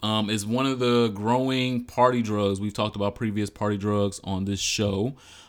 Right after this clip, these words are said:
Um, it's definitely a party drug that is becoming more popular because it's more accessible and people are even making it at home now. Um, there are ingredients lists all over the internet on how to make G H B or G B L,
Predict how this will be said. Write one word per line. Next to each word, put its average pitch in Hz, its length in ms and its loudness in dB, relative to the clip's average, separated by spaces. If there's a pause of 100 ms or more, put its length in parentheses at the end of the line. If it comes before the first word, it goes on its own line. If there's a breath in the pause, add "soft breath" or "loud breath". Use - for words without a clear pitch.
(120)
Um, 101 420 0
it's 98 120 -6
definitely 127 380 0
a 123 80 2
party 117 340 -4
drug 104 540 -2 (340 soft breath)
that 101 460 0 (220)
is 101 260 -4
becoming 107 440 -2
more 104 180 -2
popular 110 580 -2
because 104 400 -6
it's 98 280 -4 (120)
more 104 240 -2
accessible 113 680 -4
and 98 200 -4
people 117 280 -4
are 101 120 0
even 95 220 -4
making 95 240 -6
it 85 140 -8
at - 140 -6
home 98 360 -6
now. 160 300 -8 (560 loud breath)
Um, 95 480 -2
there 101 160 0
are - 20 0
ingredients 107 540 -2
lists 110 440 -4
all 98 300 2
over 101 160 -2
the 98 100 -2
internet 95 460 -4
on 92 180 -4
how 98 100 -4
to 98 60 -2
make 92 200 -4
G 92 240 -6
H 90 160 -8
B 95 140 -4
or 92 100 -4
G 92 180 -10
B 92 220 -6
L, 104 340 -2